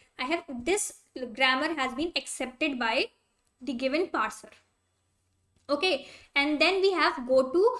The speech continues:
So go to basically tells ki what stages we are moving to. कि if I am at I zero and I have encountered A, so I have moved to the second stage. So this is, like, how this will move. ठीक है? So go to deals with your states number.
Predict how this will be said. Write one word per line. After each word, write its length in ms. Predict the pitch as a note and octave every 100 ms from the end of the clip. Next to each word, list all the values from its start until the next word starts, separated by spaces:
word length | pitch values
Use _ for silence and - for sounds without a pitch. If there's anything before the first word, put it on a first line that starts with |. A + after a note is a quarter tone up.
| -
So 260 | - E4+ B3+
go 240 | C#4 D#4+
to 120 | A4 G4+
basically 360 | F4 F4 E4+ F4
tells 320 | D4 E4 -
ki 160 | F4+ E4+ B3
what 340 | C#4 E4+ - D#4+
stages 540 | - D#4 C#4+ D#4+ D#4+
we 140 | C#4+ C#4
are 120 | D4+
moving 400 | C4+ B3 C4 B3+
to. 140 | A3 - _ _ - _ D4+
कि 60 | D#4
if 160 | D#4
I 120 | D4+
am 240 | C#4+ C#4 C#4
at 160 | D4 -
I 260 | C4 C#4 B3
zero 320 | C#4 C4+ C#4+
and 180 | C4+ C4+
I 40 |
have 120 | C4+
encountered 580 | C4+ C4+ C4 B3+ C4+ C#4
A, 240 | C#4+ B3+ D4
so 140 | D4
I 100 | B3+
have 200 | C4+ C#4
moved 260 | C4+ C#4+ D4
to 120 | C#4
the 220 | C4+ G4 A4+ - _ -
second 540 | - - E4 F#4+ F#4
stage. 420 | - B3+ G#3+ - - -
So 80 | C4
this 180 | D#4
is, 120 | F#4+ E4+
like, 260 | D4+ D#4 -
how 180 | D4
this 200 | D4 C#4
will 140 | D#4 E4
move. 300 | A#3 G#3 - -
ठीक 120 | D#4+
है? 160 | F4 - - - -
So 80 | C#4+
go 260 | C#4 D4+
to 180 | F4 D#4+
deals 300 | D4+ D4+ D4+
with 160 | C#4+ B3+
your 300 | B3 C4 - - _
states 840 | - - - _ D4 C#4+ D#4+ -
number. 440 | C4 A#3 A3+ A3